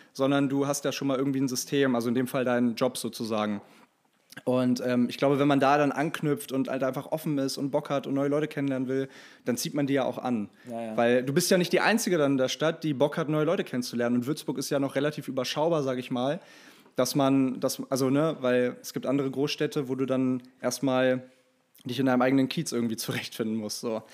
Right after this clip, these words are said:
Speaker 1: Ähm, ja, aber schöne Frage. Also, ansonsten, ich, äh, und, achso, du, ja, sorry.
Speaker 2: Amigo.
Speaker 1: Ich hätte sonst für dich geöffnet, trotz Einschränkungen. Ähm, <laughs> aber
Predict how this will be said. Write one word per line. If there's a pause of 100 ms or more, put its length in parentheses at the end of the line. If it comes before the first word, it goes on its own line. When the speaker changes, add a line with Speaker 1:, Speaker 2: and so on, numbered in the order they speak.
(500)
Speaker 1:
Ähm, (100)
ja,
aber
schöne
Frage. (220)
Also, (440)
ansonsten,
ich, (180)
äh,
und, (540)
achso,
du,
ja,
sorry. (500)
Speaker 2:
Amigo. (280)
Speaker 1:
Ich
hätte
sonst
für
dich
geöffnet,
trotz
Einschränkungen. (500)
Ähm, (220)
<laughs>
aber